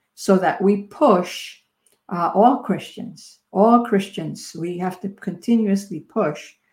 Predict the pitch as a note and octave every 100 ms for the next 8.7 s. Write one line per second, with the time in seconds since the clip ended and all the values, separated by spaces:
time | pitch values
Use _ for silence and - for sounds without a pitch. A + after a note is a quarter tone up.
0 | _ _ - G#3 F#3 F#3 F#3+ F#3 F#3 E3
1 | E3+ E3+ D#3 E3+ F3+ A3 - - - E3+
2 | D#3 F3+ _ _ _ - F#3 F3+ F3+ F#3
3 | F3+ D#3+ E3+ E3 E3+ E3 D#3 - D#3 -
4 | - - - F#3+ F#3 - _ _ _ _
5 | - G#3 G3 A3 D4 F4 C4+ - - G3+
6 | F#4+ C4+ - E3+ E3+ F3 F3+ F#3 G3+ F#3+
7 | G3 - F3 G3+ D4+ D#4+ B3+ G3+ G3+ F#3
8 | F3 F3 F3 F3+ E3 D#3